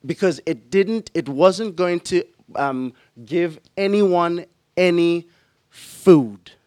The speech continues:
Now, the first thing that I want you to know is that anything that doesn't produce, God does not give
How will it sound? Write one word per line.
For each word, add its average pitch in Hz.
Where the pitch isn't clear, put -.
Now, 143
the 135
first -
thing 160
that 139
I 131
want 131
you 131
to 123
know 110
is 143
that 143
anything 175
that 107
doesn't 165
produce, 143
God 147
does 143
not 123
give 127